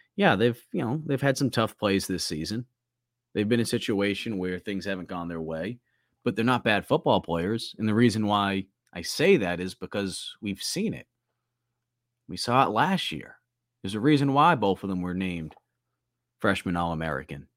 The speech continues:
Now, obviously, there's been a lot of changes since last year, right? Some of that has to do with the guys who are playing in the secondary.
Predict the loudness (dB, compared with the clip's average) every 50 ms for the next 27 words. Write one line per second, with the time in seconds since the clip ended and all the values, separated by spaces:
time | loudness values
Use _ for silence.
0 | _ _ _ _ _ _ _ _ _ _ _ _ _ _ 2 4 6 6 6 4
1 | 2 -4 -10 _ _ _ _ _ _ _ _ _ _ _ _ _ _ _ _ _
2 | _ _ 0 4 4 6 6 4 0 0 0 0 0 0 0 0 -2 0 2 2
3 | 2 2 0 -2 -2 0 0 0 -2 -2 -4 -4 -6 -6 -6 -6 -8 -8 -8 -12
4 | -12 -10 -4 -2 0 0 0 -2 -4 _ _ _ _ _ _ _ _ _ _ _
5 | _ _ _ -8 -2 0 0 2 2 2 4 4 4 4 2 0 0 2 4 4
6 | 6 6 6 4 4 4 4 2 0 -2 -6 -20 _ _ _ _ _ _ _ _
7 | _ -6 -4 0 2 4 4 4 4 2 0 -2 2 4 4 6 6 4 4 2
8 | 0 0 -2 -2 0 0 0 0 -2 -4 -4 -6 -6 -8 -8 -12 -12 -12 -14 -16
9 | -20 -20